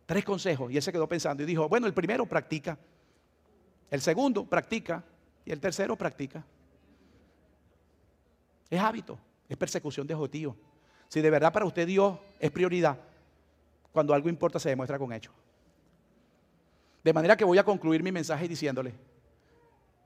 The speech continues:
necesitamos crear hábitos espirituales que nos permitan mirar resultados que Dios ha prometido. Para ello vamos a tener que mirar dónde está nuestro tiempo consumido. ¿Qué es lo que me está robando realmente la mayor parte de mi tiempo?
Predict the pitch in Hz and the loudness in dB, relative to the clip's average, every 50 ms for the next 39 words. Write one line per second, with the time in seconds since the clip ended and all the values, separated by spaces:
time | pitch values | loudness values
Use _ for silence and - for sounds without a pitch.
0 | _ _ _ - 151 143 - 151 - 151 131 147 156 - - - 156 151 151 160 | _ _ _ -6 -4 -4 -4 -4 -6 -4 -2 -2 -2 -2 -2 -2 0 2 2 4
1 | 170 175 180 180 180 170 151 156 147 147 139 131 123 151 143 120 113 117 113 104 | 4 2 2 0 -2 -2 -2 -2 -2 -2 -6 -6 -2 -2 -2 -2 -2 -6 -12 -18
2 | - _ _ _ _ _ _ _ _ _ _ _ - 220 226 - - 151 127 123 | -20 _ _ _ _ _ _ _ _ _ _ _ -16 -6 -6 -4 -2 -2 -4 -4
3 | 135 127 165 160 156 143 127 127 135 147 151 - - 131 117 - 127 131 143 139 | -4 -4 -4 -4 -4 -4 -2 -4 -4 -4 -8 -8 -8 -10 -8 -6 -4 -4 -4 -4
4 | - 117 117 110 117 131 131 131 120 110 101 - 107 101 101 _ _ _ _ _ | -6 -8 -8 -6 -8 -8 -8 -8 -12 -12 -12 -12 -14 -14 -14 _ _ _ _ _
5 | _ _ _ _ _ _ _ _ _ _ _ _ _ _ _ _ _ - - 151 | _ _ _ _ _ _ _ _ _ _ _ _ _ _ _ _ _ 0 2 4
6 | 151 147 147 175 180 190 185 202 190 180 165 147 147 143 - 170 170 160 156 151 | 4 4 4 4 2 2 2 2 0 2 2 0 0 0 -2 -4 -2 0 0 0
7 | 143 151 160 190 185 - 202 208 190 - 165 151 - 143 127 143 147 147 156 139 | 0 -2 -6 -6 -4 -4 -4 -6 -4 -4 -4 -4 -2 -4 -4 -2 -4 -4 -4 -6
8 | - 131 123 117 110 107 104 - - - - _ _ _ _ _ _ _ _ _ | -6 -8 -6 -6 -6 -8 -10 -16 -20 -20 -20 _ _ _ _ _ _ _ _ _
9 | _ _ _ - 151 147 190 202 220 202 175 135 165 151 147 175 170 165 175 170 | _ _ _ -4 -4 -2 -2 -2 -2 -4 -4 -4 -4 -4 -2 -2 0 2 0 0
10 | 175 165 151 160 156 160 156 151 - 156 147 131 120 127 120 - 143 135 - 147 | 0 -2 -4 -4 -4 -4 -4 -4 -2 -4 -2 -2 -2 -4 -4 -4 -4 -4 -4 -4
11 | 135 131 113 - 117 110 107 - 110 98 | -6 -6 -6 -8 -10 -10 -10 -14 -16 -20